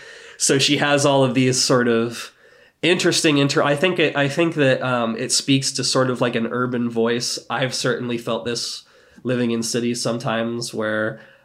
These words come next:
I come back to a, like, a suburban environment and you do something weird. Like, I think she goes to the post office and she has to, like, ca-, take care of something with her passport, and, like,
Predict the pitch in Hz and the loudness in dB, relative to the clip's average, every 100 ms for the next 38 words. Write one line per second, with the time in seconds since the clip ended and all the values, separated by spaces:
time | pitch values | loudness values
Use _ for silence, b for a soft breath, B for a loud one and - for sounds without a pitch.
0 | B 131 123 - 127 120 117 117 - 123 | B -6 -4 -2 0 0 0 -2 -2 -2
1 | 107 - 104 113 113 - - 117 113 - | -2 -4 -6 -6 -4 -4 -2 -2 -2 -4
2 | 117 113 113 113 110 - 113 113 107 110 | -4 -2 -2 -2 -4 -6 -6 -4 -2 -2
3 | 113 117 110 117 113 117 123 127 - 127 | 0 -2 -4 -4 -2 -2 0 0 0 0
4 | 131 117 110 117 117 123 117 143 143 160 | 0 0 0 -2 -2 -2 -2 -2 2 0
5 | - 151 123 127 131 127 113 117 117 123 | 0 -2 0 -2 0 -2 -2 -4 -2 -2
6 | 123 131 127 127 113 117 113 113 - 117 | 0 0 -2 -4 -6 -4 -2 -4 -2 -2
7 | 110 - 131 - 127 117 - 113 117 117 | -2 -4 -8 -6 -6 -6 -4 -4 -2 -2
8 | 117 117 117 104 143 113 - 127 127 120 | -2 -2 -4 -6 -6 -6 -2 0 0 0
9 | 113 107 104 | -2 -2 -4